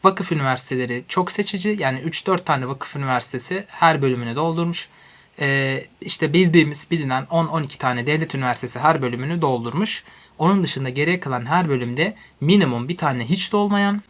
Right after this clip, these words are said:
ve hiç tercih edilmeyen bölüm var. Kaldı ki bu hiç tercih edilmeyen bölümlerin bazıları da bizim çok iyi bildiğimiz, çok köklü diye bildiğimiz üniversitelerden. Yani örnek vermek gerekirse Ankara Üniversitesi'nde mesela hiç dolmayan bölüm mevcut.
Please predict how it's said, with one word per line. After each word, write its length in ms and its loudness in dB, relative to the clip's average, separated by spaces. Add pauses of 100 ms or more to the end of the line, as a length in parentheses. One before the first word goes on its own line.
ve 160 4
hiç 240 2
tercih 320 4
edilmeyen 380 2
bölüm 260 0
var. 160 -6
Kaldı 240 0
ki 120 -4
bu 80 -4
hiç 160 0
tercih 320 0
edilmeyen 440 -4
bölümlerin 460 -2
bazıları 460 0
da 160 -4 (360)
bizim 300 2 (300)
çok 240 2
iyi 120 2
bildiğimiz, 380 -4
çok 240 -4
köklü 360 -2
diye 160 2
bildiğimiz 400 0
üniversitelerden. 800 -4 (460)
Yani 180 -4
örnek 280 2
vermek 260 0
gerekirse 420 -4
Ankara 360 0
Üniversitesi'nde 640 -2
mesela 340 -4
hiç 240 -4
dolmayan 420 -2
bölüm 240 -2
mevcut. 360 -4